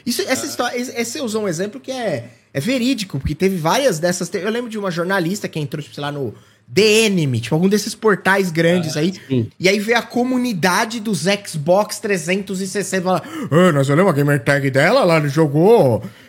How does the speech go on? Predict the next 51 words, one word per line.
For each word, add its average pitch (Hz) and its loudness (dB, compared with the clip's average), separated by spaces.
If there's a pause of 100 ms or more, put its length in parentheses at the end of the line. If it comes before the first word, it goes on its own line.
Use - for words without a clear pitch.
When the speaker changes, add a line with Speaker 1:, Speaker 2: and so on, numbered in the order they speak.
(160)
Speaker 1:
é, 123 4
não 151 2
jogou 196 6
nem 214 2
não 190 2
sei 190 0
o 190 0
que, 202 -2
não 214 -2
sei 208 -8
o - -10
que 226 -4
lá, 180 0
não 190 -2
jogou 170 -2
nem 220 -4
no 214 -12
jogo 202 -2
X, 196 -4
não 165 -6
jogou, 185 -6
não, 214 -6
não 214 -4
pegou 214 4 (340)
todas 240 4
as 233 -2
Speaker 2:
Sim. 208 0
Speaker 1:
estrelas 208 2
no 190 -2
jogo." 214 -2 (460)
Caralho, 262 -12
mano, 165 -6
eu 180 -6
preciso 190 -8
pegar 131 -8
pra - -8
ser 135 -8
jornalista? 120 -8 (120)
Foda-se, 160 -8
tá 87 -12
ligado? 95 -6
Tipo, - -20 (140)
pra 123 -6
dar 139 2
Speaker 2:
Sim, 131 4
Speaker 1:
opinião 147 -2
Speaker 2:
sim. 156 -4
Speaker 1:
de 127 -4
jogo 170 2
agora? 156 -4 (680)
Speaker 2:
É. 104 -6